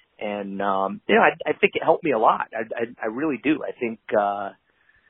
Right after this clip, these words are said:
I think I've, I've improved in, in, in a lot of different ways. And a lot of that is, you know, the, the multitude of different people that I've gotten to work with over the last couple of years, um, not only picking their brains,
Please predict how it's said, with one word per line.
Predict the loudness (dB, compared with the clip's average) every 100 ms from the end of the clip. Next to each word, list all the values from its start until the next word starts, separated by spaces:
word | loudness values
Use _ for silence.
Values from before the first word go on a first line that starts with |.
| _ _ _ _ _ _ _ 0
I | 2 2
think | -2 -4
I've, | -2 -2 0
I've | 2 2 2
improved | -10 -12 -12 -12 -16 -20 -20 -10
in, | -6 -4
in, | -4 -6 -2
in | 0
a |
lot | 4 4
of | 4
different | -4 -10 -8
ways. | -6 -4
And | 0
a |
lot | 6 6
of | 4
that | 0 -4 -8
is, | -14 _ _ _ _ _ _ _ _ _ _ _
you | -14
know, | -12 -14 -18 -20 -20 _ -20 -20 -4
the, | 0 0 -2 -4
the | -2
multitude | 2 6 6 4 0 0
of | 0 2
different | 0 0 -6
people | -6 0
that | 2
I've | 2 0
gotten | -2 -2
to |
work | 4 4 4
with | -2
over | -2
the | -4
last | -6 -6 -4
couple | -4 -4
of | -6
years, | -4 -4 -4 -6 -20 -20 -20 -20 _
um, | 0 2 2 0 -4 -6 -8 _ _ _
not | 4 4
only | 4 0
picking | -2 -2
their | -2
brains, | 2 2 2